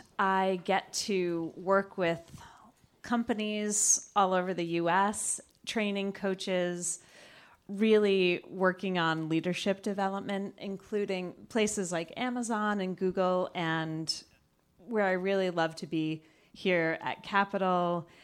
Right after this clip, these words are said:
working with the amazing women on the staff here. So it's an honor and a thrill to welcome you all here to this event and to introduce these extraordinary women that are gonna share their brilliance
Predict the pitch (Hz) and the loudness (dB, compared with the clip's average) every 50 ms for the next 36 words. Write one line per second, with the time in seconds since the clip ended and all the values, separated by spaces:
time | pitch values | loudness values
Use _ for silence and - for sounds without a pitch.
0 | - - 214 202 202 196 196 196 185 180 180 175 - 185 175 170 170 165 170 170 | -20 -6 0 2 2 2 2 -2 -2 -2 -2 -2 -2 -2 -2 -2 -2 -2 -2 -2
1 | 156 175 165 160 160 165 160 160 156 156 156 - 160 160 156 151 - - - 165 | -4 -4 -6 -6 -4 -6 -6 -6 -6 -8 -8 -6 -6 -6 -6 -6 -6 -6 -4 -4
2 | 143 147 151 - - - 160 151 143 143 147 - - - 170 160 156 143 143 143 | -4 -4 -4 -8 -10 -10 -8 -6 -6 -6 -6 -6 -4 -2 0 0 0 -2 -2 -4
3 | 151 - - - - - - - _ - - 202 196 - 196 175 170 - - - | -8 -10 -14 -20 -20 -20 -20 -20 _ -2 -2 -2 0 0 -2 -4 -4 -6 -6 -4
4 | 185 185 185 185 180 175 170 127 175 170 165 160 156 - - - 175 170 165 165 | -4 -2 -2 -2 -2 -2 -2 -2 -4 -4 -6 -6 -8 -12 -14 -8 -6 -4 -2 -2
5 | 165 160 160 156 160 160 156 - - 196 175 160 156 156 147 175 180 190 185 - | -2 -2 -4 -4 -6 -8 -8 -8 -6 -4 -4 -4 -6 -4 -2 0 0 0 0 -4
6 | 196 185 175 170 165 160 156 156 160 160 156 - - - 165 160 151 156 151 156 | -6 -6 -6 -6 -6 -6 -6 -6 -6 -8 -10 -12 -12 -10 -8 -8 -6 -6 -6 -6
7 | 151 151 160 - - _ _ _ _ _ - - 190 175 180 180 - 190 160 165 | -8 -10 -12 -14 -18 _ _ _ _ _ -12 -8 -4 -4 -4 -4 -4 -8 -6 -4
8 | 156 151 151 156 156 - - - - - _ _ _ _ - 185 170 156 156 156 | -4 -4 -4 -4 -6 -10 -10 -12 -14 -16 _ _ _ _ -8 -6 -4 -2 -2 -2
9 | 156 156 151 151 143 - - _ _ _ - - 196 180 170 - 180 190 185 180 | -2 -4 -4 -6 -8 -10 -14 _ _ _ -12 -6 -4 -4 -2 -2 -2 -4 -6 -6
10 | - 170 - 175 170 165 - - 185 175 160 160 - - - - 196 175 - - | -6 -6 -4 -4 -4 -4 -6 -6 -6 -6 -6 -6 -10 -14 -12 -10 -8 -6 -6 -4
11 | - 196 180 165 165 165 160 160 156 156 160 156 156 156 156 156 156 156 160 156 | -2 -2 -2 -2 0 -2 -2 -2 -2 -2 -2 -4 -4 -2 -2 -4 -4 -2 -2 -2
12 | 156 156 147 165 160 160 160 - - 196 170 165 165 165 156 160 156 160 156 151 | -2 -2 -2 -2 -4 -4 -4 -6 -6 -4 -2 -2 -2 -4 -4 -4 -2 -2 -2 -2
13 | 147 143 135 - 226 - - 208 208 208 208 202 196 180 175 170 165 156 - - | -2 -4 -6 -8 -10 -6 -2 -2 0 0 0 -2 -4 -4 -4 -4 -6 -4 -4 -4
14 | - | -4